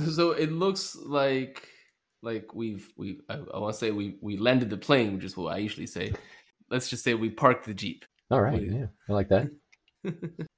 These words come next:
Speaker 1: Awesome. So thank you for taking us through the history and, uh, how it still impacts us today. Typically, listeners, now is the time where we would talk a little bit about an etiquette tip from the mid-century. But since we have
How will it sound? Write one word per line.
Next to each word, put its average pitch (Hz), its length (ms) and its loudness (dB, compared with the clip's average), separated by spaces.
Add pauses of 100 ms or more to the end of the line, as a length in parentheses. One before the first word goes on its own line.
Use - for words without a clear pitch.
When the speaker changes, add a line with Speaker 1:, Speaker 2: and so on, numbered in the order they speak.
Speaker 1:
Awesome. 90 480 -2
So 135 160 0
thank 165 180 6
you 156 120 6
for 127 380 4
taking 120 340 0
us 107 160 -4
through 107 340 -2
the 101 140 -6
history 107 680 -8 (100)
and, 101 380 -6
uh, 95 460 -2 (640)
how 107 240 2
it 104 120 0
still 90 180 0
impacts 98 280 -2
us 98 140 -6
today. 104 420 -2 (800)
Typically, 156 720 8
listeners, 131 500 2
now 123 160 6
is 120 120 -2
the 117 180 2 (100)
time 120 240 0
where 110 80 2
we 113 180 0
would 107 160 -6
talk 110 280 -2
a - 40 -8
little 113 220 -2
bit 110 120 0
about 101 300 -2
an 107 140 -2
etiquette 110 420 -2
tip 104 260 -6
from 104 180 -8
the 101 60 -6
mid-century. 139 680 0 (340)
But 147 400 12 (160)
since 123 300 -4
we 127 100 0
have 120 580 6